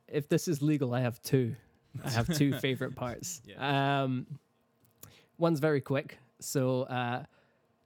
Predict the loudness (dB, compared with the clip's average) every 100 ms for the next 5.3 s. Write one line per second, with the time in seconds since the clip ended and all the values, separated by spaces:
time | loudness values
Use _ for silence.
0 | -6 0 2 2 0 2 -2 -4 0 0
1 | 2 0 -2 0 -2 -4 _ -10 -8 -8
2 | -10 -2 0 2 2 2 2 2 0 -2
3 | -2 -4 0 0 2 0 0 -2 -2 -2
4 | -2 -2 0 0 -2 -2 -2 -2 -4 -4
5 | -2 -2 -4